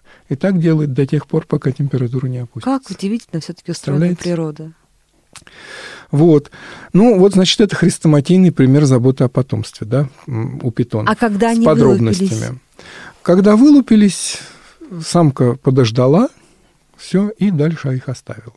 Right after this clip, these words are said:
Speaker 1: Вот она уже, так сказать, за ними
Speaker 2: То есть она не
Speaker 1: никак не
Speaker 2: заботится о
Speaker 1: ухаживает,
Speaker 2: том,
Speaker 1: они
Speaker 2: что они будут
Speaker 1: расползаются.
Speaker 2: есть?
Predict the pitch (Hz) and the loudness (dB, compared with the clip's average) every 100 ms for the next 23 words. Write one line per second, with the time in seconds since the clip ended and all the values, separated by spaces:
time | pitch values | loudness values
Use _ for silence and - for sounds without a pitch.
0 | _ _ _ _ _ _ _ 131 110 131 | _ _ _ _ _ _ _ -8 -4 0
1 | 143 165 127 135 131 127 - 117 123 131 | 2 4 2 0 -2 -8 -4 -4 0 0
2 | 143 131 127 - - 220 226 196 - 185 | 2 0 0 0 2 2 2 2 0 2
3 | 247 226 190 - 185 156 160 139 175 170 | 2 2 2 0 2 2 4 4 2 2
4 | 175 170 196 254 277 - 226 | 2 2 2 4 2 0 -6